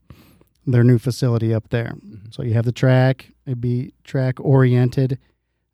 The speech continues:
Speaker 1: um, but you would also have weight equipment and speed and agilities and stuff like that. And I, I think that'd be kinda, we've, we've kicked around the idea. We just need a, somebody with a deep pockets.
Speaker 2: Well, so if, if we were,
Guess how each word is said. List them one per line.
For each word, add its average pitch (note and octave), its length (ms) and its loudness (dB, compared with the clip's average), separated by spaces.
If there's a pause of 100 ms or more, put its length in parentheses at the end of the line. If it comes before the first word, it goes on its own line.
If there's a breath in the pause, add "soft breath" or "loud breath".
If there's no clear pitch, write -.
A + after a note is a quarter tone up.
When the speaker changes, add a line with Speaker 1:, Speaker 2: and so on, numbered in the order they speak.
Speaker 1:
um, A#2 240 -4
but A#2 200 -4
you C3 60 2
would A#2+ 100 2
also A#2 280 0
have A2+ 160 0
weight A2+ 200 0
equipment A#2+ 480 0
and A#2 280 0
speed A2+ 260 -4
and A#2+ 100 0
agilities A#2 500 -2
and A#2 100 -4
stuff - 260 -8
like B2 180 -6
that. A#2 300 -2
And B2 160 -10 (1700)
I, D3+ 300 -8
I - 20 -2
think C3+ 180 0
that'd C#3 160 -2
be B2+ 120 2
kinda, A#2 460 0 (200)
we've, C#3 280 0
we've D3+ 220 -2
kicked - 260 -2
around C3+ 180 4
the C3 100 4
idea. C3 360 4
We B2+ 100 4
just B2+ 180 2
need C3 160 4
a, A#2+ 280 0 (320)
somebody C3+ 280 0
with B2+ 160 0
a C3 120 -6
deep C3 300 -2
pockets. A#2+ 600 -6 (180)
Speaker 2:
Well, D3+ 120 -10
so B2 440 -12
if, A#2 140 -20 (100)
if - 240 -14
we A#2+ 160 -12
were, G#2+ 220 -14